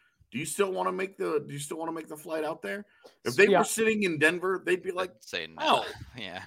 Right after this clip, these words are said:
Speaker 2: Yeah, so I think that's a, that's a great, that's a great point, A J. Like, I think if, I think if that conversation would have been had before, the, the league should have either decided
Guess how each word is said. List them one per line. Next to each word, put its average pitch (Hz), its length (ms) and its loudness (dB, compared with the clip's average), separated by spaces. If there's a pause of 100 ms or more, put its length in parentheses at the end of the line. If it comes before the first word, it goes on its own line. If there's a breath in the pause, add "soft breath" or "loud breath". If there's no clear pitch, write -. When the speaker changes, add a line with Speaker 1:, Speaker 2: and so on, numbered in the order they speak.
Speaker 2:
Yeah, 220 300 4
so 240 200 4
I 220 100 4
think 254 240 -4
that's 196 220 4
a, 240 140 6
that's 202 220 2
a 247 60 -2
great, 190 320 0
that's 180 160 -6
a 185 40 -6
great 160 540 -4
point, 139 240 -8
A 135 100 -6
J. 139 140 -4
Like, 139 140 0
I 143 80 -2
think 175 320 -8
if, 180 360 -2 (1040)
I 185 80 0
think 220 120 4
if 233 60 -2
that 220 140 6
conversation 202 560 0
would 196 80 2
have 190 100 -2
been 185 120 -2
had 175 320 2
before, 170 760 -4 (960)
the, 226 320 -6
the 247 140 6
league 285 340 2
should 339 160 -4
have 311 100 2
either 247 220 6
decided 202 640 2